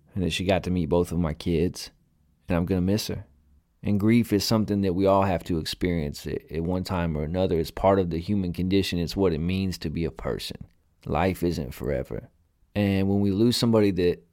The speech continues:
is a part of our family and has been our whole lives, none of us know what to do next. None of us know how to handle it. None of us,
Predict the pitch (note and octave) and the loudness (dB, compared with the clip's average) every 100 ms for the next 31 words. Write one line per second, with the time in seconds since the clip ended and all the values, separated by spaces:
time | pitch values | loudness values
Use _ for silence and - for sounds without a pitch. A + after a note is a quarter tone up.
0 | _ - G2+ G2 - G#2+ G2+ F#2+ F2 - | _ -4 -2 0 4 4 6 4 2 0
1 | G2 F#2 F2 F2 F#2+ F#2 F2 F2+ D2+ F#2 | 0 0 0 0 0 0 -2 -2 -2 -2
2 | E2 D2 D2 C2+ A1+ G#1 G1+ - - _ | -2 0 -2 -2 -6 -10 -12 -14 -18 _
3 | _ - G#2+ A2+ G#2+ F#2 E2+ F#2 D#2 D2 | _ -2 2 4 4 2 -2 -2 0 0
4 | D#2+ - C2+ - C#2 - - _ - C2 | -2 -2 -6 -4 -6 -8 -14 _ -10 -8
5 | A1+ - - - - - F#2+ G#2 F2 E2+ | -8 -12 -16 -18 -20 -6 -2 -2 -2 -4
6 | D#2+ D#2 E2+ A#1+ G1+ - C2 E2+ B1 G#1+ | -4 -6 -6 -6 -8 -8 -8 -6 -8 -8
7 | G1+ G1+ - E2+ F2 F2+ D#2 C#2+ C#2+ - | -10 -10 -8 -6 -4 -4 -4 -6 -6 -10